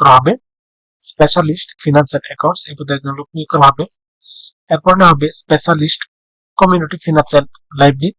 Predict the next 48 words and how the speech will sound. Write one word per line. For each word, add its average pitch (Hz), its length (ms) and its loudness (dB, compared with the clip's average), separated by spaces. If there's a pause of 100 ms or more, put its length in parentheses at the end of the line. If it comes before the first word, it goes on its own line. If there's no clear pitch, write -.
(120)
এই 156 100 -8
পদে 139 180 -6
একজন 139 220 -12
লোক 147 160 -10
নিয়োগ 151 200 -6
করা 143 160 6
হবে। 143 160 0 (440)
অনলাইনে 165 320 4
আবেদনপত্র 175 480 -4 (120)
পূরণ 170 280 -2
সংক্রান্ত 160 320 -6 (100)
নিয়মাবলী 147 440 0
এবং 131 100 -12 (100)
শর্তাবলী 135 440 -2 (200)
এখানে 143 240 -6
একটি - 200 -12
লিংক 135 180 0
দেওয়া 143 160 2
আছে, - 160 -8 (680)
এসটিএফবিডি 151 920 -2
ডট 139 160 -2
টেলিটক 156 400 0
ডট 135 200 2
কম 139 180 -10
ডট 135 180 2
বিডি, 139 180 -6 (100)
এই 160 140 0
লিঙ্কে 139 300 -8
প্রবেশ 135 280 -2
করে 185 200 -8
শুধুমাত্র 139 360 -2 (120)
অনলাইনে 135 280 -2
আবেদন 135 260 -12
ফর্ম 127 200 -6
পূরণ 143 200 0
করে - 200 -18
সাবমিট - 300 -8
করতে - 260 -6
হবে। 151 160 0 (500)
আবেদন 165 320 0
শুরু - 220 -2
হবে 151 140 0 (120)
দুই 156 120 4 (100)
নভেম্বর 147 360 -4
দুই 160 120 -4
হাজার 139 220 -12
পঁচিশ - 300 -8
ইং 135 40 -6